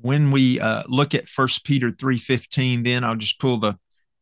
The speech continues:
the, uh, text up here. We see apologia there, okay? Be ready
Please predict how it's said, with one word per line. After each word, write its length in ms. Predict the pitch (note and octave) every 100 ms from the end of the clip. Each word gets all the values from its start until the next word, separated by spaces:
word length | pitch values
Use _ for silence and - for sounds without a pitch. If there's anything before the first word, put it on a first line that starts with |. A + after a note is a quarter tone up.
| _
the, 200 | A#2 G#2+
uh, 120 | G#2
text 540 | - - B2+ - - -
up 220 | B2 A2+
here. 340 | B2 A#2 A#2 A2+ _ _ _
We 120 | A#2+
see 440 | A2 - B2+ B2 B2+ _ _ _
apologia 920 | B2 - C3 C3 A#2+ E3+ F#3 A2 G2 _ _ _ -
there, 280 | A2 G#2 G#2
okay? 320 | - A#2+ B2 - _ _ A2+
Be 180 | C3+
ready 480 | E3 E3+ F#3 A#2+ G#2+